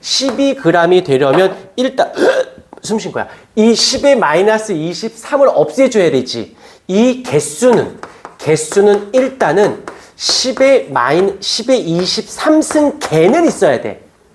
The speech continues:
그러면 둘이 곱하면 이거 없어지잖아. 근데 얘가 거의 이에 가깝지. 그러면 곱하기 얼마 해줘야 돼? 십이가 나오려면 육을 해줘야겠죠. 근데 이는 아니지.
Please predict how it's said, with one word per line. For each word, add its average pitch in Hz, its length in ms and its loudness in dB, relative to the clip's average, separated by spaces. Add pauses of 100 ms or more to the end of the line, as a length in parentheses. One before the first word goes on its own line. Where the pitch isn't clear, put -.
(260)
그러면 214 180 2
둘이 220 180 2
곱하면 214 300 4
이거 175 80 4
없어지잖아. 151 500 -2 (500)
근데 214 200 4
얘가 202 340 2
거의 202 400 -2 (520)
이에 262 360 2
가깝지. 165 640 -4 (1120)
그러면 220 460 0
곱하기 226 440 0
얼마 185 360 2
해줘야 190 360 2
돼? 160 80 -2
십이가 180 560 -4
나오려면 127 600 -4 (520)
육을 196 560 2
해줘야겠죠. 208 760 0 (1300)
근데 226 320 4
이는 370 760 4
아니지. 180 680 -2